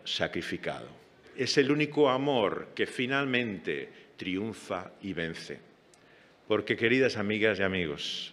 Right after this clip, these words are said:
permitirme contaros un gran spoiler. La historia acaba bien. Su amor vence, gana, triunfa sobre todo lo que hay en contra nuestra.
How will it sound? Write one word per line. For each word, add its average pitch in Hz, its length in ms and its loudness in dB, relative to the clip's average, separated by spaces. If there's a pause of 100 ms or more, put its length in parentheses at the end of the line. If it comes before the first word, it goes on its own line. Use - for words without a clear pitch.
(140)
permitirme 107 840 0 (400)
contaros 98 600 0
un 90 120 -8
gran 87 260 -2
spoiler. 76 480 -6 (1040)
La 113 100 2
historia 90 580 2 (340)
acaba 90 360 -4
bien. 67 220 -6 (1200)
Su - 260 -6
amor 160 380 2 (560)
vence, 113 640 4 (840)
gana, 135 720 8 (600)
triunfa 185 720 6
sobre 151 340 4
todo 208 480 6
lo 202 140 4
que 165 200 0
hay 104 460 2
en 131 160 -4
contra 117 380 -2
nuestra. 87 420 -6